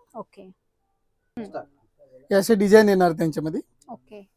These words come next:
Speaker 1: डिझाइन व्हेरिएशन, कलर व्हेरिएशन,
Speaker 3: हम्म.
Speaker 1: कलर कॉम्बिनेशन खूप सुंदर आणि युनिक आहेत. हे सगळं फेस्टिव्ह कलेक्शन आहे जे आपल्याला अगरवाल फॅशन या ठिकाणी बघायला मिळणार आहे.
Speaker 3: सिल्क मध्ये येणार आहे.
Speaker 1: हम्म, हम्म.
Speaker 3: Acrylic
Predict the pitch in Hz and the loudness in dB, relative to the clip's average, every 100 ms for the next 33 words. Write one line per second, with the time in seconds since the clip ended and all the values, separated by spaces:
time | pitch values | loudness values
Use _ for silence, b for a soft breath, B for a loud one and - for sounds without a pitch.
0 | _ 233 254 262 277 277 240 240 - 262 | _ -16 -10 -8 -8 -6 -6 -8 -12 -12
1 | 254 226 240 247 214 214 - 240 247 _ | -10 -10 -10 -10 -10 -12 -14 -18 -20 _
2 | 147 160 247 269 285 294 269 262 247 254 | -12 -8 -4 -2 -2 -4 -6 -6 -10 -14
3 | 254 - 269 - 262 240 240 240 233 226 | -16 -16 -20 -16 -12 -8 -6 -6 -8 -10
4 | 226 226 233 214 247 254 - 277 247 269 | -12 -12 -12 -12 -14 -18 -12 -12 -8 -6
5 | 294 - 269 - 269 254 247 233 254 240 | -6 -6 -10 -8 -16 -12 -14 -14 -12 -12
6 | 208 233 233 233 220 220 240 220 220 220 | -10 -12 -12 -12 -10 -10 -10 -8 -8 -8
7 | 247 233 214 233 277 b b b b 240 | -8 -10 -10 -12 -16 b b b b -10
8 | 226 226 220 254 262 220 202 196 185 180 | -8 -8 -8 -4 -4 -4 -6 -10 -14 -16
9 | 180 175 - _ 220 196 202 190 180 165 | -20 -20 -20 _ -8 -4 -2 0 0 -2
10 | 156 247 _ 285 254 233 330 175 185 | -6 -8 _ -10 -8 -8 -8 -6 -6